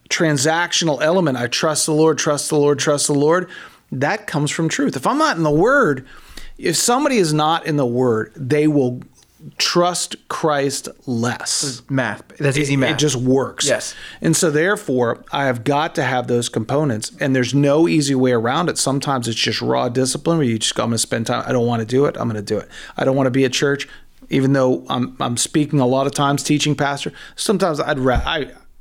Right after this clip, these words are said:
Speaker 1: if left to myself, I'd rather not be there. But I go,
Speaker 2: <laughs>
Speaker 1: "No, this is right. This is true."
Speaker 2: That's right.
Speaker 1: This, and then so the discipline sometimes rescues me 'cause I'm just gonna do it. And, and so therefore, but on the other side of it, I go, "That was right and that was proper." And so when I go, "I don't wanna do it," you repent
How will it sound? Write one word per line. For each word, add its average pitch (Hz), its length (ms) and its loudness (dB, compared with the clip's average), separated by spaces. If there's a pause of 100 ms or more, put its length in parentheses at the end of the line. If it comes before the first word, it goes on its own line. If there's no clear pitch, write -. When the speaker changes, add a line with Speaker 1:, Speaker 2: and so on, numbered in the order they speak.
(220)
Speaker 1:
if - 100 -14
left 196 240 0
to 165 80 0
myself, 156 400 0
I'd 160 240 -4
rather 113 240 0
not 104 180 -6
be 117 140 0
there. 170 100 2
But 175 140 0
I 139 80 0
go, 131 220 0 (240)
Speaker 2:
<laughs> - 240 -16
Speaker 1:
"No, 202 340 2
this 131 260 0
is 151 160 0
right. 131 260 0
This 160 200 -4
is 175 100 0
true." - 240 -2
Speaker 2:
That's 123 100 4
right. 160 140 2
Speaker 1:
This, - 80 -16 (220)
and 175 140 0
then 170 120 2
so 165 140 2
the 151 100 2
discipline 220 640 0
sometimes 185 640 -2
rescues 147 720 0
me 127 320 0 (720)
'cause 139 140 0
I'm 143 120 0
just 127 120 -2
gonna 139 160 0
do 117 220 2
it. - 140 -2 (720)
And, 151 220 -2
and 147 140 2
so 143 340 2
therefore, 147 380 0
but 135 200 -2
on 143 220 0
the 127 120 -4
other 147 260 2
side 151 320 0
of 170 80 -6
it, 107 80 -4
I 98 80 -8
go, 98 200 -8
"That 113 240 -6
was 123 160 0
right 113 200 2
and 127 80 -6
that 117 80 -4
was 117 120 -4
proper." 131 480 -6
And 127 160 -2
so 160 140 2
when 127 280 0
I 135 120 0
go, 131 180 0
"I 123 100 -2
don't 147 240 2
wanna 170 180 4
do 143 200 2
it," 117 160 -2
you 120 100 0
repent 117 560 -4